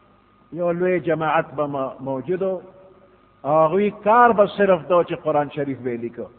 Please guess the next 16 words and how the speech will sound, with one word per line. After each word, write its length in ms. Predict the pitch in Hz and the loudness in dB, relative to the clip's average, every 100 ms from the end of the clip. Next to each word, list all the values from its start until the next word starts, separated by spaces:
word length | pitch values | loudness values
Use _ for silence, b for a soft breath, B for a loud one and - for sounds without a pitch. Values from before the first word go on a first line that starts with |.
| _ _ _ _ _ _ _ _ _ _ _ _ _ _ _ _ _ _ b b b - | _ _ _ _ _ _ _ _ _ _ _ _ _ _ _ _ _ _ b b b -2
او 140 | 147 | 0
د 60 | 165 165 | 2 2
قرآن 260 | 180 185 185 - | 2 4 2 6
پاک 200 | 151 - - | 6 6 4
حرفونه 500 | 190 180 208 208 196 170 131 143 | 2 4 -2 0 0 0 -2 0
بهتر 480 | 170 156 - 202 190 | 0 0 2 2 2
نه 160 | 180 | 0
بهترین 760 | 151 160 151 - 180 233 247 226 185 | -2 -4 -4 -2 -2 0 -2 -4 -4
انداز 420 | 180 170 175 165 - | -4 -2 -2 -2 -6
کې 140 | 170 165 - - _ _ _ _ _ _ _ - - | -12 -12 -16 -20 _ _ _ _ _ _ _ -20 -8
د 20 | |
لیکلو 640 | 147 160 160 175 165 151 131 - - - _ _ _ _ _ _ _ _ | -4 -4 -2 0 0 0 -6 -14 -20 -20 _ _ _ _ _ _ _ _
مشقونه 560 | 127 156 151 - 180 170 | -8 -8 -8 -8 -4 -2
به 160 | 165 151 | -2 -4
یې 40 | |
کول، 240 | 165 160 | -6 -6